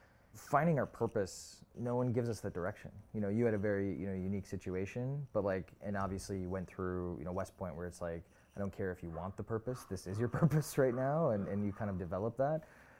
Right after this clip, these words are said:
Do you think that it's harder to kind of find that purpose because of all the distractions we have? Things are pretty good in life, you know, overall, not for everyone, but for net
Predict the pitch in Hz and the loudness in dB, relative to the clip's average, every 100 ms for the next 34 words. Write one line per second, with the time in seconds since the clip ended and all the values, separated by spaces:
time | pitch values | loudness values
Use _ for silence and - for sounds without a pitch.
0 | - - 110 113 160 175 131 139 131 117 | -20 -6 0 6 8 6 4 0 2 2
1 | 104 104 - - - 98 120 143 151 - | 2 -6 -8 -8 -2 0 0 -2 -6 -12
2 | 101 110 - 98 101 98 - 98 101 92 | -6 -6 -4 -4 -4 -6 -6 -4 -4 -4
3 | - 95 - 95 92 90 85 - 90 92 | -8 -8 -4 -2 -2 -4 -6 -2 0 0
4 | 92 92 87 92 - 90 - - 90 85 | -2 -4 -6 -8 -4 -6 -4 -6 -6 -6
5 | 90 90 90 87 87 87 - - - 98 | -6 -2 0 0 -2 -6 -20 -14 -6 -4
6 | 98 95 92 - - 95 98 - 82 98 | -4 -6 -6 -12 -6 -4 -4 -4 -6 -4
7 | 104 107 95 120 - - 104 95 95 73 | -4 -2 -2 -6 -10 -6 -2 0 0 -2
8 | 92 95 90 90 113 139 101 95 - 87 | -2 -2 0 0 -2 -4 -6 -6 -4 -4
9 | 85 104 107 131 101 - 92 92 95 | -2 -4 -2 -2 -6 -6 -6 -4 -4